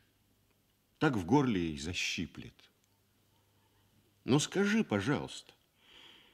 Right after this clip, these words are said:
как нашему брату жениться? И главное, для чего?" Смотрю я на своих женатых товарищей и постоянно спрашиваю себя,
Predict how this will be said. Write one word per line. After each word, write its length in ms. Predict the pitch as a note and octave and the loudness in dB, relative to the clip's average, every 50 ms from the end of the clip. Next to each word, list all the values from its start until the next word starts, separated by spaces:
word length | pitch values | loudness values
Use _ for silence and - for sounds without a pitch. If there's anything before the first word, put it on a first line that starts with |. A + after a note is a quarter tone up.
| _ _ | _ _
как 300 | - D#3 F#3+ G3+ - - | 4 4 4 4 4 2
нашему 520 | F3 F#3 G#3 G#3+ F#3+ - - F3 F3 E3+ D#3+ | 4 6 6 6 6 6 4 4 4 2 2
брату 480 | C3 A#2 D3 F#3 G3 E3 - D3+ D3 | 4 4 4 4 2 0 0 -2 -2
жениться? 680 | C3 A#2+ E3+ G3 F#3 D3+ G#2 - - - - - - - - - _ _ _ _ _ _ _ _ _ _ _ _ _ _ _ _ _ _ _ _ | 0 0 2 2 2 2 2 0 -2 -6 -10 -10 -10 -10 -14 -20 _ _ _ _ _ _ _ _ _ _ _ _ _ _ _ _ _ _ _ _
И 100 | - A2 | -4 -2
главное, 720 | G2+ G2 A#2+ D3 F#3 G#3+ A3+ G#3+ G3+ G3+ G3 F3+ F3+ E3 - - - - - - _ _ _ _ _ _ _ _ _ _ _ _ _ _ _ _ _ _ _ _ | 2 4 6 6 6 6 6 6 6 6 4 4 2 0 -2 -8 -20 -20 -20 -20 _ _ _ _ _ _ _ _ _ _ _ _ _ _ _ _ _ _ _ _
для 200 | - B2 C#3 E3+ | 2 4 4 6
чего?" 640 | - - - G3+ A3+ A3+ A3 G3 A2+ D#2+ - - - - _ _ _ _ _ _ _ _ _ _ _ _ _ _ _ _ _ _ _ - | 6 4 4 4 4 4 4 2 2 2 0 -6 -12 -20 _ _ _ _ _ _ _ _ _ _ _ _ _ _ _ _ _ _ _ -4
Смотрю 520 | - - A2+ A#2+ C#3 D3+ D#3 F#3+ A3 A#3+ A3+ | 0 4 6 8 6 6 6 4 4 6 8
я 120 | G#3 F3+ | 8 8
на 100 | F3 E3+ | 8 6
своих 380 | D3+ - C3+ E3+ F3 F3 C#3+ G#2+ | 4 2 0 2 2 4 4 2
женатых 460 | A#2+ F3+ F3+ E3+ C#3 - A#2+ A2+ - | 2 2 2 2 2 0 -2 -4 -4
товарищей 540 | - E3+ F#3 C#4+ C4+ - D3+ C#3+ - B2+ C3+ | -6 -6 -4 -4 -2 -2 -2 0 0 0 0
и 20 | |
постоянно 600 | C3+ - C#3+ - - B2+ D#3 G3 G#3+ G3+ - E3+ | 0 -2 -4 -4 -4 -4 -4 -2 -2 -4 -4 -6
спрашиваю 840 | D#3 - - - D#3 F3 F3 E3 C#3 - - G2 F#2+ F#2+ G2 F2+ F2 | -6 -8 -8 -6 -4 -2 -2 -2 -2 -4 -4 -4 -2 0 0 0 -2
себя, 480 | E2 - - G2+ A#2 G2+ F#2+ D#2+ - | -2 -6 -6 -6 -4 -4 -4 -4 -6